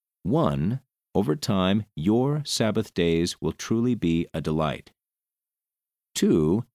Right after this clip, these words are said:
your children will be excited to learn and to live the Savior's teachings. Three, the influence of the adversary in your life and in your home will decrease. Four,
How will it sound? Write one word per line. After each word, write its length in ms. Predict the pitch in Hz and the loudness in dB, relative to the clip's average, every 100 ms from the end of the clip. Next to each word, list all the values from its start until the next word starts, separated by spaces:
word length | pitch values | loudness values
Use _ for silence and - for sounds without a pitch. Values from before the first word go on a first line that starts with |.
| _ | _
your 440 | 73 87 120 151 151 | -2 0 2 0 -2
children 680 | - - 185 160 80 76 98 - | -4 0 0 0 0 0 -4 -4
will 100 | 90 | 0
be 160 | 90 82 | 0 0
excited 560 | - 113 110 123 135 | -2 0 0 0 -4
to 120 | - | -2
learn 380 | 87 92 92 104 - | 0 2 2 0 -2
and 100 | 92 | -4
to 60 | 90 | -2
live 480 | 95 156 113 73 78 | -2 0 0 -2 -2
the 80 | 87 | -2
Savior's 440 | 87 82 85 - | 0 0 0 -2
teachings. 580 | - - 73 60 - - _ _ _ _ _ _ _ _ _ _ _ _ _ | -2 -2 -4 -6 -10 -14 _ _ _ _ _ _ _ _ _ _ _ _ _
Three, 540 | - 95 92 104 156 147 _ _ - | 0 4 4 4 0 -6 _ _ 0
the 140 | 95 | 2
influence 500 | 143 147 160 170 160 | 2 0 -2 0 -2
of 80 | 95 | -2
the 160 | 92 - | -2 -2
adversary 640 | 110 120 127 - 113 123 - | -2 0 -2 0 0 0 0
in 200 | 104 107 | 2 4
your 280 | 101 123 151 | 4 2 0
life 480 | 117 85 80 98 - _ | 0 0 0 -4 -8 _
and 140 | - 90 | -2 0
in 160 | 87 | 0
your 300 | 82 107 143 | 0 0 0
home 600 | 110 - 202 82 69 78 - _ _ - | -2 -2 0 0 -2 -4 -8 _ _ -6
will 120 | 76 | -4
decrease. 720 | 82 76 - 73 98 - - - _ _ _ _ _ _ _ _ _ _ _ _ | -2 -4 -2 -2 -2 -4 -12 -16 _ _ _ _ _ _ _ _ _ _ _ _
Four, 460 | 151 156 71 62 | 2 4 2 -2